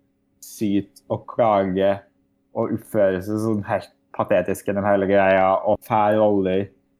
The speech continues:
som en hater og klager over. At jeg føler du skal, like, ikke tenke så langt da, hvis du synes at det her er sånn et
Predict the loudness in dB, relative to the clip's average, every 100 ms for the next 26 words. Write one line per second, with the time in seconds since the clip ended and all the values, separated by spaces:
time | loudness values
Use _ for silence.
0 | _ _ _ -2 0 0 -2 -6 _ -10
1 | 0 2 2 0 0 2 2 -2 -10 _
2 | _ _ _ -12 -4 0 2 4 4 2
3 | 2 0 -2 -6 _ _ _ _ _ -4
4 | 0 2 2 0 0 2 2 2 -2 _
5 | _ _ _ _ _ _ _ _ _ _
6 | -12 -4 -2 0 -2 -2 -2 0 0 0
7 | 0 0 -4 -2 -2 0 0 0 0 2
8 | 2 2 2 2 -2 -4 -4